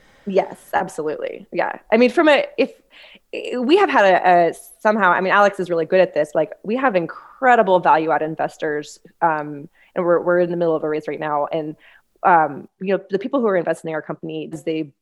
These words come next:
they believe in us and our mission. They are not doing it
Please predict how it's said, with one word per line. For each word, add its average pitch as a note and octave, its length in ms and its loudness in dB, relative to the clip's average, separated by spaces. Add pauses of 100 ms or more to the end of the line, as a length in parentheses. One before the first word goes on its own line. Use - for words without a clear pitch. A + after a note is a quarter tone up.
(140)
they E3+ 100 0
believe D#3+ 400 -4
in D#3+ 160 -4
us D3 220 -6
and D3+ 100 -8
our C#3+ 100 -6
mission. C#3+ 580 -10
They D#3+ 140 -2
are C#3 80 -4
not D3+ 300 -6
doing D3+ 240 -4
it C#3+ 240 -4